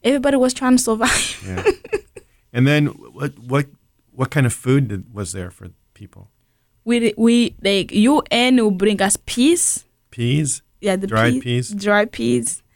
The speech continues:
Speaker 1: And they'll bring us dry corn. Now imagine you get a corn, a whole corn, a small corn. There's no way to,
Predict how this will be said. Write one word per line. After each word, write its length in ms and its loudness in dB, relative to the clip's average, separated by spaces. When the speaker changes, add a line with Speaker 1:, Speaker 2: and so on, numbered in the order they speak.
Speaker 1:
And 180 2
they'll 120 4
bring 260 0
us 140 0
dry 360 0
corn. 580 0
Now 220 2
imagine 760 2
you 180 4
get 220 4
a 60 0
corn, 440 2
a 100 0
whole 200 4
corn, 360 0
a 100 0
small 420 2
corn. 600 -8
There's 240 0
no 180 0
way 280 4
to, 420 -14